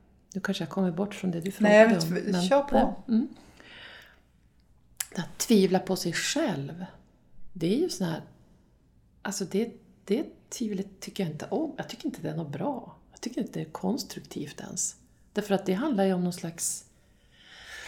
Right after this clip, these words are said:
Speaker 1: ehm, där behöver jag hjälp. Det föds inget konstruktivt i att säga så. Och om jag säger till någon,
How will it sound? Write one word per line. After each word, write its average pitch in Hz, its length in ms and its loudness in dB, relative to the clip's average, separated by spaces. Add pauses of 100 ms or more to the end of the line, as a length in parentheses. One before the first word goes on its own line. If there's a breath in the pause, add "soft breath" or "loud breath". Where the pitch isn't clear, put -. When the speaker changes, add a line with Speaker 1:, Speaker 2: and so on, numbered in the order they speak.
(480 loud breath)
Speaker 1:
ehm, 165 380 -4 (2500 loud breath)
där 180 120 -10
behöver 247 260 0
jag 165 140 2
hjälp. 165 560 -2
Det - 80 -8
föds 254 340 -2
inget 196 240 -2
konstruktivt - 1160 -6 (720)
i 170 160 -8
att - 120 -10
säga 170 500 -4 (300)
så. - 480 0 (420 loud breath)
Och 214 140 8
om 233 120 10
jag 233 120 6
säger 226 340 4
till 220 100 2
någon, 185 320 4